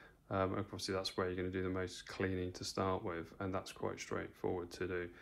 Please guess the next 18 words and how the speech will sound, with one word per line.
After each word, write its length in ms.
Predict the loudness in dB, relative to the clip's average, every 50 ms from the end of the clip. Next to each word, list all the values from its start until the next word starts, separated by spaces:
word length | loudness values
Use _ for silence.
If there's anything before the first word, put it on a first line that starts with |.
| -18 -18 -18 -18 -20 -14 -4 -2
Uh, 260 | 0 2 2 2 2 2 0 0 0
it's 180 | 2 2 2
just 200 | 2 2 0 0
a 40 | -2
case 300 | -2 0 0 0 0 0
of 180 | 0 0 0 2
removing 380 | 6 8 8 8 8 6 4
this 140 | 2 2 2
panel, 340 | 4 4 6 8 8 6 6 2 -2 0 4 4 4 4 4 -2 -6 -6 -6 -4 -2 -2 -2 -4 -6 -12 -16 -16 -16 -14 -14 -14 -14 -14 -12 -12 -12 -12 -8 -6 -6 -6 -4 2 4 4 6 8 6 6 6 2 -4 -12 -18 -4 6
putting 160 | 6 8 8
that 80 | 10 10
to 180 | 10 10 10 6
one 180 | 4 6 6
side, 560 | 4 6 6 8 8 8 6 4 4 2 0 -2 -8 -16 -20 -20 -20 -16 -8 -6 -6 -6 -6 -10 -14 -18 -18 -18 -18 -12 -4 0
and 120 | 0 2
then 280 | 4 4 4 4 4 6
what 160 | 4 4 6
you'll 200 | 4 4 4 4